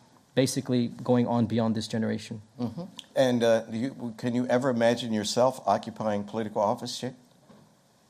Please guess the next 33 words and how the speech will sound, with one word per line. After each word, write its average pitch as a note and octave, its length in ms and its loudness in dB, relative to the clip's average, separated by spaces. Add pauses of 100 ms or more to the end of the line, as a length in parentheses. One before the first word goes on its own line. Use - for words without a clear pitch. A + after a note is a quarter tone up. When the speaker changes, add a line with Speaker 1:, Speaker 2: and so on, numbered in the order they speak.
(760)
Speaker 2:
Whoa, A2+ 360 6
busted A2 340 4
him G2+ 160 0
on G2 100 2
that. - 1800 0
<laughs> - 60 -10 (460)
Speaker 1:
No, D3+ 240 8
I E3 120 8
can't, D3+ 400 4
because B2 600 4
I C3+ 120 2
still D3 340 2
think C#3+ 260 0
the B2+ 80 -2
climate B2+ 520 0
would A2+ 180 -2
not A#2 220 0
tolerate G#2+ 420 -6
that. - 300 -12
But C#3+ 180 2
maybe F3 240 6
my E3+ 160 2
son, E3 340 -2
maybe C3+ 220 0
my D3 120 4
grandson. C3+ 500 -2 (160)
Speaker 2:
Mm-hmm. A#2 80 0 (100)
Speaker 1:
But C3 80 6
I C#3+ 140 8
don't D#3 240 2
think, D#3 320 2 (880)
in B2 120 6
my, B2+ 160 6